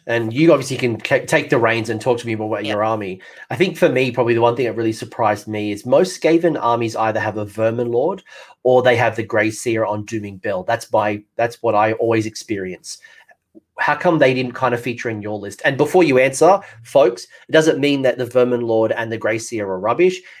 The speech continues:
Speaker 1: It, it, that, this is just one of many examples of lists. So if you're new to the channel,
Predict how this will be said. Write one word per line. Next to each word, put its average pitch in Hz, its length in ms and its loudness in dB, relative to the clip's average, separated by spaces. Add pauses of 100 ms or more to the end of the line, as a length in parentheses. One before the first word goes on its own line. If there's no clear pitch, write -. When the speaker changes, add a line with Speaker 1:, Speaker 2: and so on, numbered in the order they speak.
(100)
Speaker 1:
It, 135 280 -14
it, 120 80 -8
that, 120 240 0
this 127 160 -10
is 127 100 -8
just 127 240 -8
one 113 220 0
of 113 140 -6
many 110 220 -6
examples 107 480 -8
of 98 140 -18
lists. - 300 -18
So 101 180 -4
if 101 240 -6
you're 113 80 -2
new 113 140 -2
to 110 60 -2
the 104 60 -16
channel, 147 480 2